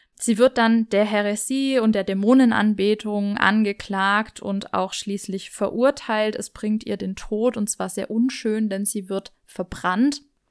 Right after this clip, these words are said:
und zwar in Rouen, da also der Link zu dieser Stadt. Interessant fand ich, das war mir noch überhaupt nicht bekannt, dass sie noch von den Zeitgenossen rehabilitiert wurde. Die wurden tatsächlich nochmal in einem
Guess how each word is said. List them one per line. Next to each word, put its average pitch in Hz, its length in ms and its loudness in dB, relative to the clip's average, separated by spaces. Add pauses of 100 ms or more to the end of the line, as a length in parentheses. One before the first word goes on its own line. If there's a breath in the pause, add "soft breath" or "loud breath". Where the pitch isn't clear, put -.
(120)
und 214 180 -2
zwar 190 340 -2
in 190 300 -2
Rouen, 185 640 0
da 165 180 -4
also 180 260 -4
der 180 200 -6
Link 220 300 4 (200)
zu 208 240 -8
dieser 190 460 -6
Stadt. - 560 -4 (580)
Interessant 247 920 2
fand 220 440 0
ich, 285 360 -4
das - 400 -6
war 190 240 -6
mir 202 100 -2
noch 185 180 -8
überhaupt 202 380 -6
nicht 240 200 -2
bekannt, 214 500 -2
dass 208 160 -4
sie 202 100 -6
noch 196 380 -8
von 208 340 -2
den 196 180 -2
Zeitgenossen 202 1120 -2 (380 soft breath)
rehabilitiert 214 1000 -2
wurde. 254 380 -2
Die 190 160 -6
wurden 208 240 -6
tatsächlich 202 600 -8
nochmal 196 840 -4 (260)
in 214 220 -4
einem 190 480 -6